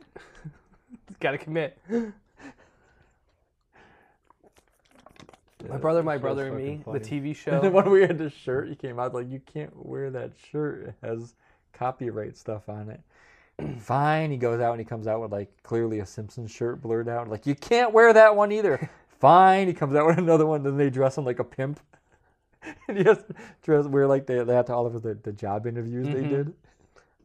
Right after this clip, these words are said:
Speaker 1: Uh, where he has his electric resume, where it's like,
Speaker 2: <laughs> Yeah.
Speaker 1: horny for educate, or is it horny for job opportunity, and raring for, I don't remember, it's something <laughs> like that.
Speaker 2: And the other guy had the sticky ones you can stick to your,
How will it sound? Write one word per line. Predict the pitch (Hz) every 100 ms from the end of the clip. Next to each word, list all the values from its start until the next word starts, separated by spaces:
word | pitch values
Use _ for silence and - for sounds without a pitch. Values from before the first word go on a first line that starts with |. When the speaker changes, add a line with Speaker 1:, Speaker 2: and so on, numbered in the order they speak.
| _ -
Speaker 1:
Uh, | 107 107 107
where | 110 113
he | 113
has | 120 113 113
his | 113 110 110
electric | 117 113 110 - 110
resume, | 113 110 113 117 117 117
where | 117 113
it's | 110 -
like, | 117 107 110 - _
Speaker 2:
<laughs> | - -
Yeah. | 220 - 330 -
Speaker 1:
horny | - - 151 156 151 143
for | - 131 120
educate, | 127 123 113 - 135 156 -
or | 123
is | 113
it | 107
horny | - 156 165 165
for | 160 139 135 - 120
job | 143 143 117
opportunity, | 107 - 104 113 107 107 107 107 110 _ _ _ _ _ _ -
and | 113 113 117
raring | 127 135 135 135 131 127
for, | _ 123 117 - 92
I | 110
don't | 98
remember, | 104 104 104
it's | 110 -
something | 110 107
<laughs> | 113
like | 131 -
that. | 165 143
Speaker 2:
And | 117
the |
other | 110 117
guy | 110
had | 110
the | 101
sticky | - 113 - 113
ones | 110 107
you | 101
can | 101
stick | - - - _ 107 -
to | -
your, | 104